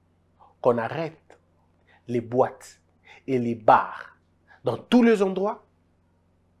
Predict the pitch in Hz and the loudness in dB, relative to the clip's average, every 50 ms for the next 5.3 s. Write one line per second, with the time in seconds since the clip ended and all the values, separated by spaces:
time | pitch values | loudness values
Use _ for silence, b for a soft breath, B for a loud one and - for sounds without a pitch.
0 | _ - - - - 165 151 143 165 208 214 151 - - - - 135 123 123 175 | _ -20 -6 0 0 0 2 2 2 2 0 0 -2 0 2 2 2 4 4 4
1 | 185 185 - 117 113 107 104 - - - 117 95 - - - - _ _ _ _ | 4 4 4 0 -6 -6 -8 -12 -12 -12 -12 -12 -12 -14 -20 -20 _ _ _ _
2 | _ _ _ _ _ _ _ _ _ _ _ _ _ _ _ _ _ _ b b | _ _ _ _ _ _ _ _ _ _ _ _ _ _ _ _ _ _ b b
3 | b b b b b - 269 254 220 202 220 196 196 190 - - 156 139 135 147 | b b b b b 6 8 8 10 12 10 10 10 8 6 2 -2 -2 -2 -6
4 | - - - 143 127 143 175 196 190 - - - 139 120 113 - - 107 - - | -6 -8 -10 -12 -8 -4 -4 -4 -4 -4 -2 0 0 0 -2 -6 -8 -12 -12 -14
5 | - - - - _ | -18 -20 -20 -20 _